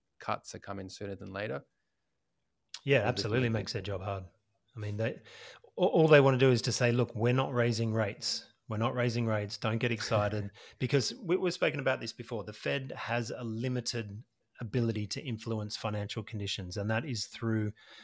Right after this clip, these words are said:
Speaker 2: the federal funds rate, um, and it is through communication policy. So the Fed funds rate has an effect on shorter term interest rates,
Speaker 1: Mm-hmm.
Speaker 2: but that one bit of data that came out, um, saw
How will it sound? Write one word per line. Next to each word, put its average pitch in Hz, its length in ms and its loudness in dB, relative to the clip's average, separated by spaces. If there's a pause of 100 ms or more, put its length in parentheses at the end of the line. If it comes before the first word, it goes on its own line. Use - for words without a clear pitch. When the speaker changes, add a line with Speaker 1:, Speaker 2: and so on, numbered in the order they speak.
(100)
Speaker 2:
the 123 80 -4
federal 107 280 0
funds 143 300 4
rate, 143 240 6 (400)
um, 101 540 -2 (420)
and 117 160 0
it 110 100 2
is 104 180 0
through 104 440 -2 (460)
communication 98 680 -4
policy. 104 520 -8 (120)
So 107 460 0
the 131 80 -12
Fed 123 260 0
funds 117 260 2
rate 113 300 2
has 110 240 -2
an 101 80 -4
effect 107 400 -6
on 101 380 -4
shorter 131 300 0
term 127 260 0
interest 127 260 -4
rates, - 360 -2
Speaker 1:
Mm-hmm. - 120 -16 (340)
Speaker 2:
but 104 180 0 (760)
that 127 200 0
one 123 220 2
bit 117 100 0
of 107 120 -4
data 113 440 2
that 139 100 -10
came 110 260 -2
out, 131 240 0 (200)
um, 104 400 -6
saw 104 520 -2